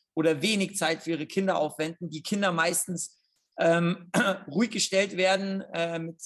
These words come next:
mit gewissen Sachen, wie es, es manchmal so sehe, weißt, wo dann die Eltern hier reinkommen, auch in die Tanzschule,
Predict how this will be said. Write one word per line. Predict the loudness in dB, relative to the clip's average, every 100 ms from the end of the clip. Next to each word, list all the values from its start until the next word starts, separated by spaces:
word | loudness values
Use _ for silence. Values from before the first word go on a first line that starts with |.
| -10
mit | -6 -4
gewissen | 0 0 0 2
Sachen, | 0 0
wie |
es, | -2 -4
es | -8 0
manchmal | 0 2 0
so | -2
sehe, | -2 0 0
weißt, | -2 -6 -14 -20 -14
wo | -4 0
dann | 0 2
die | 0
Eltern | 0 0
hier | -2 0
reinkommen, | -2 -2 -4 -4 -4
auch | -4
in | -4
die | -6
Tanzschule, | -4 -4 -4 -4 0 0 -2